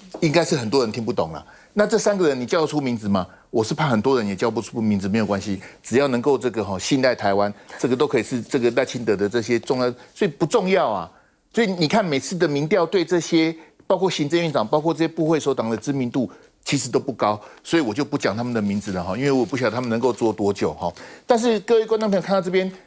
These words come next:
大家心情就不好啦。这个一千亿的补贴是谁的钱？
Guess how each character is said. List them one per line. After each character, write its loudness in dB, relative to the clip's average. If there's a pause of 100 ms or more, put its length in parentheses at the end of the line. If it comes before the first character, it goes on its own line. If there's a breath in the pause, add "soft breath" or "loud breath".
(140)
大 4
家 2
心 -4
情 -2
就 0
不 4
好 2
啦。 0 (360 soft breath)
这 2
个 4
一 0
千 2
亿 0
的 2
补 -2
贴 2
是 -4
谁 0
的 0
钱？ -4